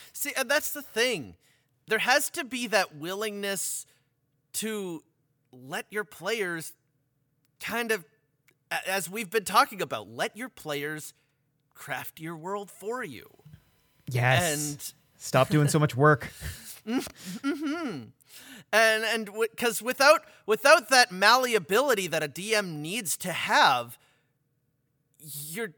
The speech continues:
Speaker 1: just gonna end up with your players hating you. And that's <laughs> kind of the,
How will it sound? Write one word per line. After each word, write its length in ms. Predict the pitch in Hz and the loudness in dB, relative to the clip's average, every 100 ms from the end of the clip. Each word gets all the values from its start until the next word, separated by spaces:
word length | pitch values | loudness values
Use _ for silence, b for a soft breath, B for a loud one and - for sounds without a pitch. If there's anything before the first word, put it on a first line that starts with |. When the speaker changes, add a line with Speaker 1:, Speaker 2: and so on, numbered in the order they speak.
| - | -8
Speaker 1:
just 440 | - 202 - - | -6 -4 -4 -2
gonna 260 | 226 233 202 | -2 2 2
end 260 | 175 233 180 | 2 -2 2
up 220 | 208 233 | 0 0
with 160 | 180 143 | -10 -10
your 120 | 156 | -12
players 480 | - 185 220 175 143 | -4 -2 0 -2 -6
hating 400 | 165 269 285 151 | -4 -4 -4 -8
you. 340 | 110 85 73 _ _ _ _ _ _ _ _ _ _ - | -8 -10 -16 _ _ _ _ _ _ _ _ _ _ -2
And 260 | 175 196 | 0 -2
that's 480 | 147 190 220 - - _ | 0 2 4 2 -2 _
<laughs> 60 | |
kind 340 | - - 240 269 | 0 6 6 4
of 240 | 165 214 | -2 -2
the, 360 | 254 247 226 | 0 0 0